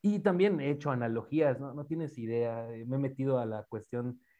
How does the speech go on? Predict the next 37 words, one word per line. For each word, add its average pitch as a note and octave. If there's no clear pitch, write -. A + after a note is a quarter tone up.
eh, G2
ahí A2+
cuántica A#2
para, G2+
para G#2
poder A2+
explicar A2
un G2+
tema G#2+
de G2+
historia, F#2+
¿no? C3+
Pero D#3+
procurando D#3+
hacerla F3
interesante C#3
para C3+
que C3+
los C3
mismos G3
alumnos C#3+
luego, E3
más E3+
que -
aprender, C#3+
se G3+
generen C#3
dudas E3+
y D3
que D#3
estas D#3
dudas D3+
los C3+
lleven B2+
a A2+
investigar. A2
Entonces, D#3